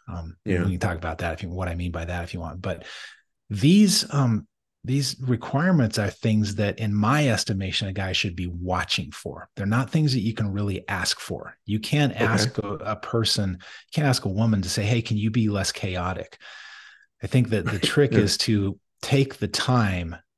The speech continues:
Speaker 1: to actually watch her in real world situations and see if she is somebody who brings a lot of chaos to her relationships. And if she is,
Speaker 2: Mm-hmm.
Speaker 1: well, then she's probably not a,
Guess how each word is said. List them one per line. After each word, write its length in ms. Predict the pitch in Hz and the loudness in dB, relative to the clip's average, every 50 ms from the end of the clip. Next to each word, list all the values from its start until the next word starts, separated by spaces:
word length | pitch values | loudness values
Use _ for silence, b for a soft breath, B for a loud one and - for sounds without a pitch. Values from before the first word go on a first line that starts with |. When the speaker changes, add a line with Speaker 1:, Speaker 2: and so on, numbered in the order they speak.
| _ _ - | _ _ -4
Speaker 1:
to 160 | - 127 127 | -2 0 0
actually 300 | 160 202 - - 208 180 | 0 -2 0 0 0 2
watch 360 | 147 131 123 131 151 - - | 2 2 2 2 0 0 0
her 80 | - 101 95 | -2 -2 -2
in 100 | 92 92 | -2 0
real 160 | 104 104 104 | 0 0 0
world 260 | 98 101 104 104 101 | 0 0 -2 -2 -2
situations 800 | - - 117 110 - 101 90 90 98 104 - - - - - - | -2 -4 -4 -4 -4 -4 -4 -2 -2 -2 -2 -4 -4 -8 -12 -12
and 120 | 85 87 | -10 -6
see 540 | - - - 113 110 110 107 104 98 85 - _ _ _ _ _ _ _ | -4 -4 -2 0 2 2 2 0 0 -4 -8 _ _ _ _ _ _ _
if 120 | 120 117 - | -4 -2 0
she 220 | - - - 107 | 2 2 2 2
is 100 | 92 85 | 0 0
somebody 440 | - - 95 90 90 87 87 85 85 | -2 -2 -2 -2 -4 -4 -6 -6 -8
who 180 | - - 92 | -8 -8 -8
brings 280 | 87 - 92 90 90 90 | -8 -6 -6 -6 -4 -6
a 60 | 90 | -6
lot 160 | 87 87 85 | -4 -6 -6
of 60 | 85 85 | -8 -8
chaos 380 | - - 95 90 87 80 - - | -10 -10 -8 -8 -8 -10 -10 -10
to 100 | - 98 | -10 -8
her 120 | 92 98 | -8 -6
relationships. 760 | 87 87 90 92 87 90 - - - 90 - - - - - - | -6 -8 -8 -8 -6 -6 -6 -6 -4 -6 -8 -8 -8 -12 -10 -6
And 80 | 104 110 | -4 -4
if 80 | 110 | -2
she 240 | - - - 110 123 | -2 0 0 0 2
is, 220 | 135 135 135 120 - | 2 2 2 0 0
Speaker 2:
Mm-hmm. 100 | 107 104 | -4 -4
Speaker 1:
well, 80 | 117 123 | -6 -6
then 80 | 127 | -6
she's 160 | 123 - - - | -8 -8 -10 -10
probably 280 | - - - 113 113 | -12 -10 -6 -4 -4
not 160 | 113 110 113 | -2 -2 -2
a, 80 | 110 107 | -4 -6